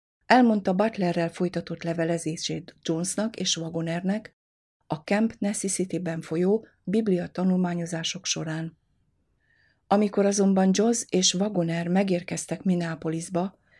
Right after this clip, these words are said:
készen állva a témák bemutatására, Butler elfelejtette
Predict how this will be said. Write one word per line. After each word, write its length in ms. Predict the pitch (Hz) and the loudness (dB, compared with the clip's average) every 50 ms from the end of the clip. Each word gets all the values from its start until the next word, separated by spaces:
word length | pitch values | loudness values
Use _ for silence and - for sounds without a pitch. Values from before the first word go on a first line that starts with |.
| - - - - _ _ | -20 -20 -20 -20 _ _
készen 480 | - - 226 254 247 - 208 185 180 - | 4 6 6 6 6 4 2 0 0 0
állva 240 | 185 190 185 185 170 | 0 2 2 2 2
a 60 | 170 | 0
témák 420 | 165 - 185 180 175 165 165 156 | 0 -2 0 0 0 -2 -4 -4
bemutatására, 960 | 151 160 170 180 180 190 190 190 - 196 196 202 - - 196 196 202 196 202 - _ _ _ _ _ _ _ _ _ _ | -4 -2 -2 -2 -2 -2 -4 -4 -2 -2 -2 0 0 0 0 0 0 0 -2 -2 _ _ _ _ _ _ _ _ _ _
Butler 640 | 175 165 185 208 226 - 196 190 185 185 - - - | 0 2 2 2 2 2 2 2 2 2 0 0 2
elfelejtette 1000 | - 208 254 262 - - 180 165 165 170 - 170 175 - _ - 180 185 190 190 | 2 4 4 2 2 0 -2 0 -2 -2 -2 -4 -6 -6 _ -2 0 0 0 -2